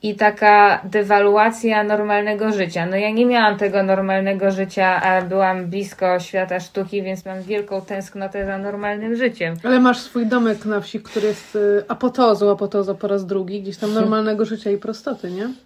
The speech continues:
Speaker 3: No ale to jest też tak, bo ty pracujesz w show biznesie. Ja się o ten show biznes też ocieram. E, i to jest też tak, że jesienią ruszają te wszystkie projekty, programy, wchodzi się na antenę z różnymi rzeczami i to def-, dy-,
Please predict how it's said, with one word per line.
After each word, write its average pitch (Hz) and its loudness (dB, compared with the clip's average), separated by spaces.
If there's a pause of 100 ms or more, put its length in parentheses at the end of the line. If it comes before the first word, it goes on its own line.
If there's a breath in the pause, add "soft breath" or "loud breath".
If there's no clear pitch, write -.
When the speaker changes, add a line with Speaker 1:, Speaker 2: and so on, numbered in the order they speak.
Speaker 3:
No 185 -4
ale 185 -2
to 202 -6
jest 196 -8
też 208 -10
tak, 196 -6
bo 196 -4
ty 196 -8
pracujesz 196 -8
w - -14
show 208 -4
biznesie. 190 -4
Ja 180 0
się 196 -6 (100)
o 196 -2
ten 196 -4
show 180 -2
biznes 185 -4
też 196 -6
ocieram. 190 0 (500 loud breath)
E, 196 6
i 196 -4
to 202 -4
jest 196 -4
też 208 -6
tak, 202 -4
że 202 -2
jesienią 220 0
ruszają 208 2
te 196 -4
wszystkie - -4
projekty, 196 0
programy, 185 2
wchodzi 196 -4
się 202 -4
na 196 0
antenę 190 0
z 180 -6
różnymi 190 -2
rzeczami 185 -4
i 202 -8
to 202 -6
def-, 196 -6
dy-, 196 -2